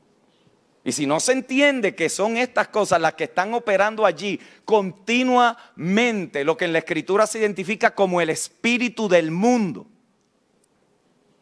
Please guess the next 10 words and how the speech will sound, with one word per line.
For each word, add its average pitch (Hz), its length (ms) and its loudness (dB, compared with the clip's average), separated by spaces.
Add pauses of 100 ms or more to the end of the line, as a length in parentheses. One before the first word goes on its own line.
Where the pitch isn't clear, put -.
(720)
El 143 100 0
espíritu 240 560 -2
del 196 160 4
mundo 226 260 0
es 202 120 2
que - 580 -4
ese 165 260 2
espíritu 202 920 -2
que 190 100 2
opera 156 480 4